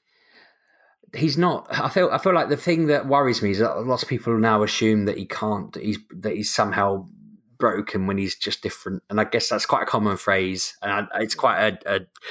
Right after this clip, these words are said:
cliche now, I suppose. But he's just, he's, he's, he's different. He's not wrong. He's not broken. He's,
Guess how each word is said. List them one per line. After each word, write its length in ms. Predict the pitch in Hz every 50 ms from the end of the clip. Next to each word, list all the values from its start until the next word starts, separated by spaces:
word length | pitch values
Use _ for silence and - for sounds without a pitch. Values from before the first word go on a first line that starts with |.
| - - - - - - - - - - - - -
cliche 420 | - - 107 - - 123 123 123 117
now, 180 | 107 98 95
I 40 | 98
suppose. 460 | 95 - - 98 92 92 95 101 101
But 180 | - _ 117 -
he's 120 | 107 107
just, 260 | - - 117 - - -
he's, 160 | - 110 104 110
he's, 200 | - 110 117 107 98 -
he's 220 | 110 117 107 104
different. 500 | - - 131 - - - 117 110 107 107 -
He's 300 | 104 104 104 98 - -
not 280 | 113 107 107 - - _ _ _ _ _ _ _
wrong. 300 | - 101 98 98 95 95
He's 140 | 95 92 -
not 180 | 107 95 - -
broken. 380 | 98 101 95 92 - - 92 92
He's, 180 | 92 90 92